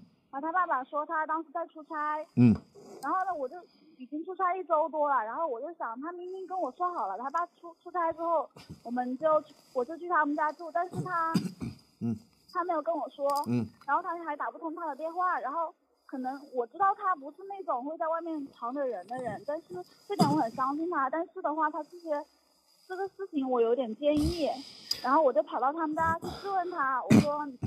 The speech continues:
Speaker 1: 你为什么你爸出差了不跟我说？”
Speaker 2: 嗯。
Speaker 1: 他的原因竟然是因为他没有把家里面打扫好，然后怕我生气，所以他就，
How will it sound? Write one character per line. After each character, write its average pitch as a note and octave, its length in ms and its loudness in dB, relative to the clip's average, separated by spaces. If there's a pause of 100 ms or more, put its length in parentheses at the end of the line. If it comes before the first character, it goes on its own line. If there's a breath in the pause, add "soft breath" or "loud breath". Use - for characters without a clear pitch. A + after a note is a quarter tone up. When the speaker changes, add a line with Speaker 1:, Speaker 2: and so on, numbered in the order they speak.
(240)
Speaker 1:
你 C4 100 -10
为 F4+ 140 -2
什 F4+ 100 -6
么 C#4+ 120 0
你 C4+ 100 -4
爸 D#4 160 4
出 D#4 140 -14
差 D#4 100 -4
了 C#4+ 100 -2
不 C4+ 120 -6
跟 C#4+ 180 -4
我 C4 140 -6
说？” A#3+ 340 -6 (140)
Speaker 2:
嗯。 A#2+ 180 8 (100)
Speaker 1:
他 F4 140 0
的 F4 80 0
原 C4 180 -4
因 D4 220 -4
竟 E4+ 100 -12
然 D#4+ 320 -2
是 F4 140 -10
因 D4+ 120 -2
为 C#4 180 -4
他 D#4+ 260 0
没 D4+ 120 -2
有 D4+ 100 0
把 B3 120 -4
家 C4+ 200 0
里 C4+ 40 -4
面 C#4+ 140 -2
打 A#3+ 160 2
扫 C4 240 0
好， G3+ 400 -4
然 G#3 140 -4
后 C4 160 0
怕 E4+ 180 -2
我 A#3 220 0
生 C4+ 220 -4
气， E4+ 180 -12 (100)
所 B3 140 2
以 - 100 -6
他 B3+ 160 0
就， C#4 180 4